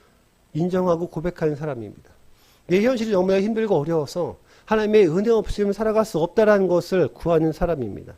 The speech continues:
십사 절에 보면 맹인과 다리 저는 사람이 예수님께 다가왔습니다. 자신의 약함을 알기 때문에,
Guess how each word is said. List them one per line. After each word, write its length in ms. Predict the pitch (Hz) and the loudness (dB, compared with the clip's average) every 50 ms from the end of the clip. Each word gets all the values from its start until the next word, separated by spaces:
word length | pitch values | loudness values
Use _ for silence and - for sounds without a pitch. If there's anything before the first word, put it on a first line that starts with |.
| _ _ _ _ _ _ _ _ _ _ _ _ _ _ _ _ _ _ _ _ _ _ _ _ - - - - - _ | _ _ _ _ _ _ _ _ _ _ _ _ _ _ _ _ _ _ _ _ _ _ _ _ -20 -20 -20 -20 -20 _
십사 400 | - - 220 220 - - 165 175 | -6 -4 -4 -4 -2 -2 -2 2
절에 200 | 185 208 202 220 | 4 4 4 4
보면 520 | 180 147 147 139 170 196 185 135 110 98 101 110 | 4 4 2 2 4 2 2 2 -2 -4 -6 0
맹인과 600 | 127 151 175 196 202 185 175 175 202 190 151 - | 2 2 4 4 4 4 4 4 4 4 4 2
다리 240 | - 151 156 180 | -2 -4 -2 0
저는 180 | 190 196 190 185 | 0 0 0 0
사람이 340 | 185 185 175 170 170 180 143 | -2 -2 0 0 0 0 0
예수님께 420 | 135 - - 170 156 147 - 156 | -2 -2 -2 -2 -2 -2 -2 -4
다가왔습니다. 720 | - 135 123 113 117 110 101 - - 92 90 - - - - _ _ _ _ - - - - _ _ _ _ _ | -6 -6 -8 -10 -10 -12 -12 -14 -18 -20 -20 -20 -20 -20 -20 _ _ _ _ -20 -20 -20 -20 _ _ _ _ _
자신의 400 | - - 156 147 - 196 180 156 | -10 -8 -8 -8 -4 -4 -2 -2
약함을 420 | 123 117 - - - 170 170 151 | -4 -4 0 2 2 2 2 0
알기 160 | 117 104 104 | -4 -6 -10
때문에, 340 | - - - 92 87 85 85 | -14 -16 -18 -18 -18 -20 -20